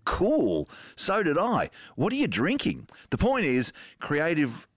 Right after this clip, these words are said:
creativity can have a cultural impact, which creates discussion, which encourages community, which helps us learn about ourselves as can footy and your impression of people depending on who they barrack for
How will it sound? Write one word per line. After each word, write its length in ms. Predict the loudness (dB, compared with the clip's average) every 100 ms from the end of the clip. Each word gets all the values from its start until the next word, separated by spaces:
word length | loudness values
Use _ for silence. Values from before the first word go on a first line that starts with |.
| -8
creativity 600 | -2 0 0 0 2 0
can 180 | -2 -4
have 180 | -4 -4
a 60 |
cultural 420 | -2 -2 -2 -2
impact, 420 | -2 -2 -4 -4 -10 -16 -6
which 180 | -4 -2
creates 400 | -2 -2 -4 -6
discussion, 580 | -4 -2 0 0 -2 -6 -14 -12
which 160 | -6
encourages 560 | -6 -4 -2 0 -2 -6
community, 540 | -2 0 0 0 0 -4 -12 -8
which 180 | -6 -2
helps 300 | -4 -4 -6
us 140 | -6
learn 360 | -2 0 0 -2 -6
about 280 | -4 -2 0
ourselves 640 | -2 -2 0 -2 -6 -14 -20 -20 -18 -6
as 200 | -4 -4
can 220 | -2 -4
footy 540 | -2 -2 -2 -2 -10 -20 _ _ -20 -20 _ _ _ _ _
and 260 | -4 -2 -2
your 120 | -2
impression 460 | -2 -2 -4 -2 -4
of 100 | -2
people 220 | -2 -2
depending 400 | -2 -2 -2 -2
on 100 | -2
who 140 | -2
they 140 | -2 -2
barrack 320 | -2 -2 -2
for 280 | 0 0